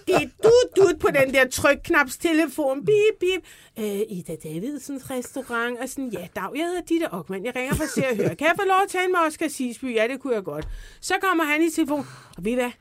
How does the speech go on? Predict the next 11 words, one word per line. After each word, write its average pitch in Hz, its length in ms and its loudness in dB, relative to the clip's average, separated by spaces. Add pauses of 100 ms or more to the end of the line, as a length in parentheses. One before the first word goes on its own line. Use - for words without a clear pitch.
(280)
Så - 180 -4
spurgte - 400 -8
jeg 214 60 -4
ham 196 100 -8
bare, 185 180 -6
mens 180 240 -6 (180)
Kim 208 120 -8
Bretorv 175 380 -8
stod - 240 -8
der. 165 140 -8 (1120)
Og, 240 160 -2